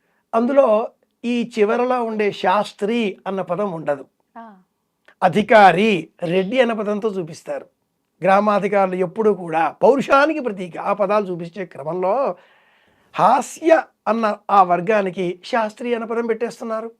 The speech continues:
Speaker 2: హ్మ్, హ్మ్.
Speaker 1: ఇది తప్పు, ఇది చాలా పాపం.
Speaker 2: ఆ.
Speaker 1: ఇక మీ సమాధానం వచ్చేస్తే నిలువు బొట్టు, పొడుగు బొట్టు.
Speaker 2: అవును.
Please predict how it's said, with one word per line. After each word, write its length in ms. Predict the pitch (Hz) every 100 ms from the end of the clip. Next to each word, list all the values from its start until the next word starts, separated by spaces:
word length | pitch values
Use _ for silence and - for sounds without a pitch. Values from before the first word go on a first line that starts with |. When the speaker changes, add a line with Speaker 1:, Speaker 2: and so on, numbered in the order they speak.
| -
Speaker 2:
హ్మ్, 220 | 208 180
హ్మ్. 400 | 170 175 170 185 _ _ _ _ _ _ _ _ _ _
Speaker 1:
ఇది 140 | 214 208
తప్పు, 420 | 170 123 - - _ _ _ _ _ _ _ _ _ _ _ _ _ _ -
ఇది 120 | 165 156
చాలా 180 | 160 147
పాపం. 520 | - 147 190 254 - _ _ _
Speaker 2:
ఆ. 140 | 190 160 _ _ _ _ _ _ _
Speaker 1:
ఇక 120 | 247 220
మీ 420 | 202 254 277 -
సమాధానం 680 | - 196 202 196 180 185 175
వచ్చేస్తే 680 | 156 151 151 - 156 165 - _ _ _ _ _ -
నిలువు 300 | 202 247 262
బొట్టు, 360 | 254 233 277 320
పొడుగు 240 | 220 170 156
బొట్టు. 380 | 127 120 143 135 _
Speaker 2:
అవును. 220 | 185 165